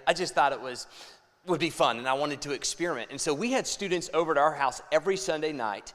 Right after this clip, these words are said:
for a small group where we would let a student lead it. And I said,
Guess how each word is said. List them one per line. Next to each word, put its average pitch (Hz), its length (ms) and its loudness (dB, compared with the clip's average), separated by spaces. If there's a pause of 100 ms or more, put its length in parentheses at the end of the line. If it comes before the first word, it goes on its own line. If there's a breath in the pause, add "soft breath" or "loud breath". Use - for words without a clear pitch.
(220 loud breath)
for 127 140 -4
a 120 60 -6
small 151 340 2
group 131 380 -4
where 131 120 -6
we 131 120 -6
would 127 240 -6 (120)
let 160 220 4
a 151 80 -4
student 131 460 -4
lead 180 180 -2
it. 101 220 -6 (280 loud breath)
And 143 120 0
I 175 100 0
said, 165 220 -4